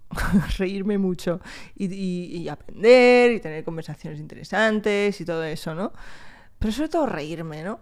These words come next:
Estás con una persona con la que te lo pasas de puta madre, ¿sabes? Y que te parece súper sexy. Es que qué combinación.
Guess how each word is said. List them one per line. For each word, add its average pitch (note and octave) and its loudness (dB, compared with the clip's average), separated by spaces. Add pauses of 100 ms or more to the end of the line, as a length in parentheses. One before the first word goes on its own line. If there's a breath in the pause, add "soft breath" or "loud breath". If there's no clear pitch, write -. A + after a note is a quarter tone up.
Estás D4+ -6
con D#4+ -10
una C#4+ -2
persona D4+ -4
con G3+ -8
la F#3 -8
que - -8
te G#3 -6
lo A3 -6
pasas B3+ -6
de - -14
puta - -10
madre, - -18
¿sabes? E3 -10
Y F3 -8
que F3+ -10
te G#3 -8
parece C4 -2
súper D#3 -8
sexy. - -6
Es - -6
que D#4+ 0
qué C#4+ -4
combinación. F3 0